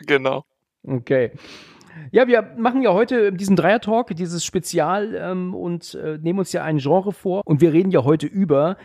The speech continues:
Speaker 2: übernatürlichen Horror, den du dir ausgesucht hast. Also das Thema hatten, Ben, wir haben uns ja schon vorher drauf geeinigt, ne? Ich hatte dir andere, ähm, noch zur Wahl gegeben und du hast dich dann dafür entschieden. Und dabei ist es ja natürlich jetzt auch geblieben.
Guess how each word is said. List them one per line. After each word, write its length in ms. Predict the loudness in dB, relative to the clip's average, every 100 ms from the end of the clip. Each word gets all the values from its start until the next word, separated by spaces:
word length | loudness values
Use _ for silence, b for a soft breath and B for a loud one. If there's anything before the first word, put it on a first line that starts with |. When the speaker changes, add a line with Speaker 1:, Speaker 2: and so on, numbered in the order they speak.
| B B B _
Speaker 2:
übernatürlichen 840 | 2 4 2 0 -4 -6 -6 -6
Horror, 380 | -6 -6 -4 -4 -4 -6
den 640 | -16 0 2 4 2 0 -6
du 280 | -6 2 4
dir 160 | 4
ausgesucht 440 | 2 -2 -4 -6 -6
hast. 160 | -4
Also 140 | 0 0
das 100 | 0
Thema 240 | 0 2
hatten, 340 | 2 2 2 0 -8
Ben, 300 | -2 0 0
wir 200 | 0 0
haben 60 |
uns 60 | 0
ja 60 | 0
schon 160 | 0
vorher 220 | 4 4
drauf 200 | 4 2 0
geeinigt, 460 | -2 0 0 0
ne? 60 | -2
Ich 80 | -2
hatte 160 | -6 0
dir 320 | 2 2 0
andere, 400 | -4 -2 0 0
ähm, 140 | -2 -4
noch 140 | -6
zur 380 | -4 -2 -2 -4 b b
Wahl 300 | 0 4 4
gegeben 420 | 2 4 4 4
und 100 | 2
du 40 | 0
hast 140 | 0
dich 80 | -2
dann 140 | -2
dafür 300 | 0 -2 -4
entschieden. 440 | -6 -4 -2 0 0
Und 140 | 0
dabei 320 | 2 2 2 B B B
ist 160 | -4 -2
es 80 | 2
ja 80 |
natürlich 340 | 2 2 0 -2
jetzt 120 | -2
auch 160 | -4 -6
geblieben. 440 | -6 -2 0